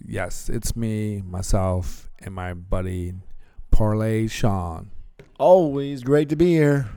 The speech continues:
Speaker 1: Look, folks, we're back. It's been a long time. We didn't do nothing for, for the Monday game. I mean, for, for the Monday or Tuesday podcast because it's, it was Christmas on Monday. So hopefully everyone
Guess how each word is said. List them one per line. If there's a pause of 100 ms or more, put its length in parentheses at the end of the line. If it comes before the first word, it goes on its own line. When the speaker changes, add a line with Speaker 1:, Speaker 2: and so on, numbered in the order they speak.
(120)
Speaker 1:
Look,
folks, (280)
we're
back. (260)
It's
been
a
long
time. (100)
We
didn't
do
nothing
for, (760)
for
the
Monday
game. (300)
I
mean,
for,
for
the
Monday
or
Tuesday
podcast
because
it's, (560)
it
was (140)
Christmas
on
Monday.
So
hopefully
everyone